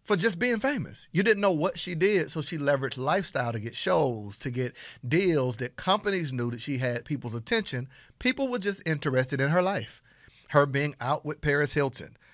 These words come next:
So she leveraged her lifestyle, and that became the marketing channel.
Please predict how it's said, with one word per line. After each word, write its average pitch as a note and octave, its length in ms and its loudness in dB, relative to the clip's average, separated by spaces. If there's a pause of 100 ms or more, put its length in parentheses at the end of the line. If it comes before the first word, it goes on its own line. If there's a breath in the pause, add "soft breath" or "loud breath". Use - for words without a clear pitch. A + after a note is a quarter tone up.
(360 loud breath)
So F#3 260 -4
she F#3 260 -8
leveraged D3+ 800 0 (120)
her D#3 180 0
lifestyle, C#3+ 680 0
and A#2+ 200 -6
that C#3 200 -2
became C3 300 -4
the B2 80 -4
marketing B2+ 400 -2
channel. - 380 -8